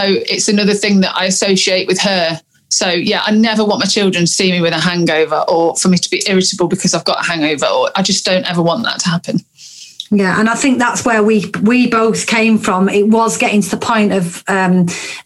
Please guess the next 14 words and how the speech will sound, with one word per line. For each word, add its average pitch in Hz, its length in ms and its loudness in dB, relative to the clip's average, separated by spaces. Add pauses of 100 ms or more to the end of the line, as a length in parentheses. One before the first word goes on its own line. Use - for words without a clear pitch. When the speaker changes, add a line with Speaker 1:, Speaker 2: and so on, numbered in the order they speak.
(100)
Speaker 2:
our 202 180 2
children 202 640 2 (160)
missing 247 400 2
huge 262 340 0
chunks 247 300 2
of 233 100 -2
the 220 100 0
weekend 233 440 2
because 208 240 0
either 214 240 2
we 214 80 4
were 202 100 4
drinking, 208 600 2
socialising, 185 1000 2